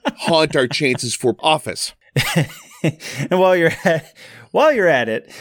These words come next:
Speaker 1: maybe give us a like. Give us that like on Facebook, Twitter, and especially give us that five-star review in iTunes. Scott, I don't even know what that does for us. Uh, it has something to do with visibility in some way
Speaker 2: It's
Speaker 1: that
Speaker 2: all in algorithms. It's like whenever the catchphrase for a long time was plastics.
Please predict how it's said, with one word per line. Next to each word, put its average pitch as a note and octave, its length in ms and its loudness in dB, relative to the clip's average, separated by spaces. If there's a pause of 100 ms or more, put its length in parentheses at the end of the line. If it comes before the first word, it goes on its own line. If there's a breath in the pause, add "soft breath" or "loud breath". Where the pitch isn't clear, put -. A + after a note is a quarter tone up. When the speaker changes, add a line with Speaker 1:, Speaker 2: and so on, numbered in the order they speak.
(120 loud breath)
Speaker 1:
maybe C4+ 180 0
give G3 140 0
us F#3 160 0
a D#3+ 60 2
like. B2 280 0
Give E3+ 100 -4
us A3+ 120 -2
that F#3+ 140 2
like F3 200 0
on D3 160 2
Facebook, C#3+ 480 0
Twitter, C3+ 380 2
and B2 100 2
especially C3 400 0
give B2 100 -2
us B2 120 0
that A#2 180 -4
five-star B2 680 0
review A#2 500 -2
in G#2+ 80 0
iTunes. B2 420 -2
Scott, - 300 0
I G3+ 120 2
don't E4+ 120 2
even F#3 160 2
know C#3 100 2
what C#3 160 0
that G2+ 240 -4
does A#2+ 240 0
for F#3 160 0
us. A3+ 320 -2 (360 soft breath)
Uh, G2 400 -4
it G2 40 -8
has G#2 160 -4
something G#2+ 400 -4
to G2+ 80 -6
do A#2 240 -6
with A2+ 280 -8
visibility B2 840 -2
in A#2+ 160 -4
some C3+ 320 -2
way D3 80 2
Speaker 2:
It's C3+ 160 0
Speaker 1:
that C#3 100 -6
Speaker 2:
all G#3+ 380 4
in F#3 420 0
algorithms. D3 1120 0
It's C3+ 220 0
like B2+ 220 -2
whenever C3+ 300 -2
the A#2+ 80 -2
catchphrase C3 800 -2
for G#2+ 220 0
a G2+ 60 2
long G#2+ 320 0
time A#2+ 440 0
was F2+ 260 -4
plastics. - 840 -4